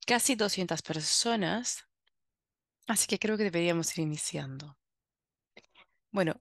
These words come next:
hola a todos, todas. Buenos días, buenas tardes, buenas noches, dependiendo de dónde se encuentren. Bienvenidos al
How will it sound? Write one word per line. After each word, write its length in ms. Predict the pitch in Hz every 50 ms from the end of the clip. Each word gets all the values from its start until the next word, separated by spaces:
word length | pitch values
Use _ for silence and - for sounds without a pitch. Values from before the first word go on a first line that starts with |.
| _ _
hola 600 | - - 214 214 202 170 151 151 156 160 165 175 -
a 140 | - - 151
todos, 680 | - - 170 160 156 160 156 160 - - - - _ _ -
todas. 680 | - 160 156 156 156 156 156 151 - - - - - 175
Buenos 300 | 165 160 156 151 156 151
días, 200 | - 214 208 175
buenas 280 | 170 170 156 156 151 -
tardes, 460 | - 175 160 160 170 170 165 - -
buenas 420 | 165 175 180 185 175 175 170 - 185
noches, 420 | 180 180 190 - - 226 233 -
dependiendo 480 | - 233 - 240 220 185 160 156 180 202
de 100 | 196 175
dónde 200 | 160 151 151 156
se 100 | - 151
encuentren. 540 | 147 - 151 156 151 151 - 160 165 160 - - - - - - - - -
Bienvenidos 840 | 214 240 247 247 233 240 233 214 208 190 185 185 185 190 185 - -
al 420 | - - - 208 208 208 208 202